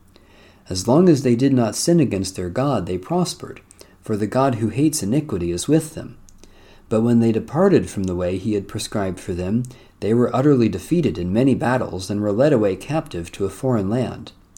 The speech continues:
The temple of their God was razed to the ground, and their towns were occupied by their enemies. But now they have returned to their God, and have, have come back from the places where they were scattered, and have occupied Jerusalem,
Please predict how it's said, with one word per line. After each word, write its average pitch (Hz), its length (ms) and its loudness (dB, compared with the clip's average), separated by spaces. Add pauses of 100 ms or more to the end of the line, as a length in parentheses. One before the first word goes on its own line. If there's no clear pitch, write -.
(480)
The 87 80 -8
temple 139 420 2
of 92 120 -4
their 98 180 0
God 101 320 0
was 104 180 0
razed 120 380 2
to 120 60 -6
the 117 100 0
ground, 120 540 -2 (260)
and 107 120 -2
their 160 120 4
towns 135 420 2
were 101 100 -6
occupied 98 600 -2
by 110 160 -2
their 117 160 0
enemies. 135 580 -2 (840)
But 110 160 0
now 147 240 4
they 190 140 4
have 131 220 0
returned 170 500 0
to 110 100 -6
their 104 220 0
God, 98 420 -2 (280)
and 101 160 -6
have, 147 300 0
have 151 280 -2
come 143 220 2
back 156 420 -2 (240)
from 120 160 0
the 110 120 4
places 135 580 -2
where 110 100 2
they 113 140 4
were 107 160 2
scattered, 127 560 -4 (340)
and 95 80 -6
have 98 120 -4
occupied 147 560 2
Jerusalem, 113 680 0